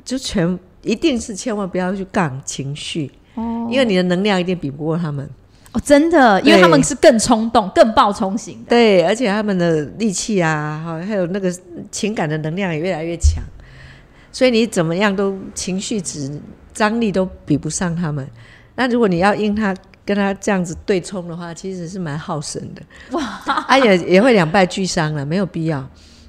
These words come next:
Speaker 1: 所以我是觉得说，要发展积极的倾听，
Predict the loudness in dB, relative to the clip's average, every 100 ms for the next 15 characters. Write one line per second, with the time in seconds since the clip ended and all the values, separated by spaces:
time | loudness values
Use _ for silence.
0 | -2 4 6 4 0 0 0 -2 -2 -2
1 | -2 -4 -10 -16 -20 -8 -2 0 4 4
2 | 4 0 -4 -2 -4 -4 -6 -10 -10 -8
3 | -6 -6